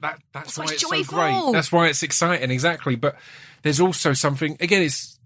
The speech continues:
Speaker 1: it's the nuance of all these things, and
Speaker 2: Mm.
Speaker 1: particularly with mental health, the sad thing is we've built a society more and more that we want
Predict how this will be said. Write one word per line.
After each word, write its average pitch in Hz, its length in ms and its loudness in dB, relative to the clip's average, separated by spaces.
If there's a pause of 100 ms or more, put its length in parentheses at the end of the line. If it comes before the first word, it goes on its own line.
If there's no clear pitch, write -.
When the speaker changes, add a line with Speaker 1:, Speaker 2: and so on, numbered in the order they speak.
(260)
Speaker 1:
it's - 100 -8
the 170 80 0
nuance 170 360 2
of 143 100 0
all 139 120 2
these 107 240 -2
things, 98 260 -4
and 110 100 2
Speaker 2:
Mm. 160 420 0
Speaker 1:
particularly 151 440 2
with 123 120 0
mental 127 300 -2
health, 113 280 -4
the 107 80 -10
sad 135 320 0
thing 110 200 -2
is 101 260 0 (360)
we've 120 300 -2 (120)
built 147 240 2
a 127 40 -4
society 127 420 0
more 120 200 2
and 117 100 0
more 107 160 0
that 113 140 -4
we 110 100 -2
want 117 340 -2